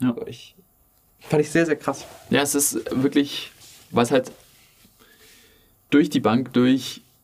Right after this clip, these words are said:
Speaker 1: Thema ist und als neutral dargestellt wird. Es wird, jeder weiß ja, dass Alkohol nicht gut ist, aber ich glaube nicht,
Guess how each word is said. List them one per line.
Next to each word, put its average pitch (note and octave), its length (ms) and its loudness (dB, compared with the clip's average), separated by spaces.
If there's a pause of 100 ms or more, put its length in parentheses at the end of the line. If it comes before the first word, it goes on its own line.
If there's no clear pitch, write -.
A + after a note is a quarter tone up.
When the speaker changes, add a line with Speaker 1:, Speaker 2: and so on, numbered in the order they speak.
(540)
Speaker 1:
Thema B2+ 320 4
ist - 640 -2
und G#2 460 2
als F#2+ 600 0 (240)
neutral A2+ 480 2
dargestellt A2+ 560 2
wird. A2+ 180 4
Es - 220 0
wird, C#3+ 220 4 (720)
jeder - 400 2
weiß - 220 -2
ja, G2 80 2
dass F#2+ 340 -4
Alkohol G#2 360 2
nicht F#2 120 -4
gut F#2+ 160 -2
ist, - 140 -6
aber - 100 0
ich G#2 80 -2
glaube A2+ 240 2
nicht, - 460 -4